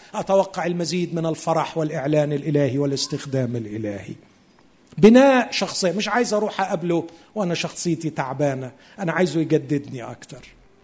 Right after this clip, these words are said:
لا، أنا عايزه يشتغل فيا أكتر علشان الشخصية تحلو. أنا عارف إني هخلع الجسد عن قريب وسأقابله، وما نفسيش أبدا إني أقابله بشخصية متجددة نص نص.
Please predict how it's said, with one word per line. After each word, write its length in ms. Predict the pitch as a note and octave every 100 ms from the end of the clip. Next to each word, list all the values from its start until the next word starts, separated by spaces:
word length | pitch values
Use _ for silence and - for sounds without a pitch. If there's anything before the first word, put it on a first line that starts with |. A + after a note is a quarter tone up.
| _ _ _ _ _ _ _ _
لا، 180 | G3+ C#4+
أنا 100 | C#4
عايزه 260 | A3+ B3+ A#3+
يشتغل 380 | - C4 G#3+ A3+
فيا 360 | B3 A3 G#3
أكتر 260 | A3 - G3+
علشان 340 | F3 F#3+ G3
الشخصية 440 | F#3 - - G3 E3+
تحلو. 600 | D#3+ - D#3 D3+ C3+ B2+ - - - _ _ _ _ _ _ _ _ _ _ _ -
أنا 140 | A#3+
عارف 400 | B3 B3 C#4 C4+
إني 140 | B3 B3
هخلع 440 | A#3+ B3+ A#3 F#3+
الجسد 440 | A3 G#3 A3+ A3 F#3
عن 160 | G#3
قريب 420 | G#3 G#3+ A3 G#3+
وسأقابله، 960 | G#3+ G#3+ A3 G3+ G#3 G#3+ G3+ A3 G#3+ F#3 - -
وما 140 | G#3+ C#4
نفسيش 400 | C#4+ - F#4 C#4+
أبدا 420 | C#4+ C#4 C4 B3+
إني 180 | B3 A#3+
أقابله 320 | C4 A#3+ A#3+
بشخصية 720 | A3+ A3+ - A#3 A#3 A3 G3+ - - _ _ -
متجددة 560 | F#3 E3 F#3+ E3 F#3+ F3
نص 300 | F3 - D#3
نص. 480 | D#3 C#3+ - -